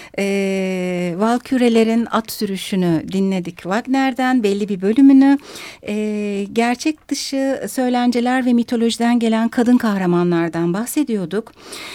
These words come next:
Şimdi pek çok kültürde, e, eski Yunan'dan Slav mitolojisine, e, Türk söylencelerine kadar çok değişik, e, yaratıklar var dedik. Mesela, e, nornlar benim çok dikkatimi çekti. E,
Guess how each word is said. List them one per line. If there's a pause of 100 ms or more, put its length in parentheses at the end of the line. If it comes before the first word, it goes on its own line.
(120)
Şimdi
pek
çok
kültürde,
e, (120)
eski
Yunan'dan
Slav
mitolojisine,
e,
Türk
söylencelerine
kadar
çok
değişik,
e,
yaratıklar
var
dedik. (440)
Mesela, (180)
e,
nornlar
benim
çok
dikkatimi
çekti. (760)
E,